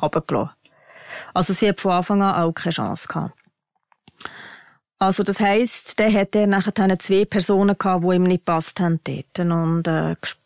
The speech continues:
wir haben dann nachher die Gespräche gleich geführt, regelmässig, haben auch Sachen festgelegt und haben dann auch dort gesehen, obwohl wir Sachen festgelegt haben, dass er die nicht gemacht hat. Einfach die Sachen, die von ihm aus haben,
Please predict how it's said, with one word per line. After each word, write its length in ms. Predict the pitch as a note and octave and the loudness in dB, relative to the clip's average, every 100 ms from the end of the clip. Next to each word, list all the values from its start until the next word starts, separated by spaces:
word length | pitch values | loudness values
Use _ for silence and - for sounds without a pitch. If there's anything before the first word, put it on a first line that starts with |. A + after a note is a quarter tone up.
| - | 0
wir 200 | F#3+ F#3+ | 2 2
haben 180 | D#3+ | 0
dann 140 | D#3+ F3+ | 0 0
nachher 520 | E3+ F#3 - F#3 F3 | 0 -2 -2 0 0
die 160 | F3 E3+ | -2 -6
Gespräche 480 | - F3 D#3 D3+ - | -4 -2 -2 -4 -2
gleich 280 | G3 D4+ - | 0 0 -2
geführt, 460 | - B3 E4 - | 0 2 2 0
regelmässig, 680 | A3 A3+ B3 A#3 A#3 - A#3+ | 0 2 2 2 0 -2 -2
haben 180 | F#3+ F3 E3 | 0 0 0
auch 160 | F3 | -2
Sachen 400 | E3+ F3+ F3 - | 0 0 -2 -4
festgelegt 760 | F3+ G#3 - B3+ A#3+ C4 - - - - - - - - - | -2 -2 -2 0 0 0 -4 -16 -20 -20 -20 -20 -18 -10 -2
und 120 | - | 2
haben 160 | G#3 | 2
dann 180 | F#3 G3 | 2 2
auch 40 | G#3+ | 2
dort 240 | G3+ A3 | 2 2
gesehen, 440 | B3 - A#3+ A#3+ - | -2 0 2 2 0
obwohl 300 | F3 F#3+ G3 | 0 2 2
wir 80 | G3+ | 2
Sachen 340 | F#3+ F3+ G3+ | 2 -2 -2
festgelegt 520 | F3+ F3 - G#3 G#3 | -2 -2 0 -2 0
haben, 120 | G#3 G#3 | 0 0
dass 160 | G3 | 0
er 40 | F#3+ G3 | -2 0
die 180 | G#3 A3 | 2 4
nicht 160 | G#3+ - | 4 2
gemacht 340 | A#3+ B3 - | 0 0 -4
hat. 160 | D#3+ - | -6 -4
Einfach 200 | F3 - | -6 -2
die 100 | G3 | -2
Sachen, 420 | D#3+ F3+ - F#3+ | 0 -2 -2 0
die 80 | F#3+ | 0
von 160 | G#3 | 2
ihm 180 | A3 A3+ | 4 4
aus 180 | G3 E3+ | 2 0
haben, 160 | E3 | -4